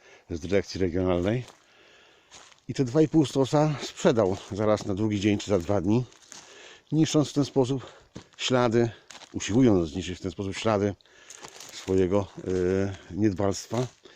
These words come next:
Natomiast kontrolujący nazwali owe jesiony, e, konarami. Konarami, e, nazwano jesiony,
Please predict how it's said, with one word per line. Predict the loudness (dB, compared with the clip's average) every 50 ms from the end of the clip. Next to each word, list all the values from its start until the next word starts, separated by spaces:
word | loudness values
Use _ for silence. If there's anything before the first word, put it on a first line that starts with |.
| -20 -20 -20 -20 -20 -20 -20 -20 -20 -20 -20 -20 -20 -20 -20 -10 -6
Natomiast | -2 0 2 2 2 2
kontrolujący | 2 0 0 2 4 4 4 6 6 4 4 2 2 4 4 6 6 4 4
nazwali | 2 0 0 0 0 0 0 2 4 4 2 2 0 0 -2
owe | -2 0 2 2
jesiony, | 2 2 0 0 0 0 2 4 4 2 2 0 -4 -12 -20 -20 -12 -6
e, | -4 -4 -4
konarami. | 0 2 2 4 4 4 2 0 -4 -6 -10 -12 -16 -20 -20 -20 -20 -20 -20 -20 -20 -20 -20 -20 _ -4
Konarami, | -2 0 2 4 4 4 4 4 6 6 4 4 2 0 -4 -10 -16 -14 -8
e, | -4 -2 -2 0 0
nazwano | 0 0 0 0 0 0 0 2 2
jesiony, | 0 0 -2 -2 -2 -2 0 0 0 0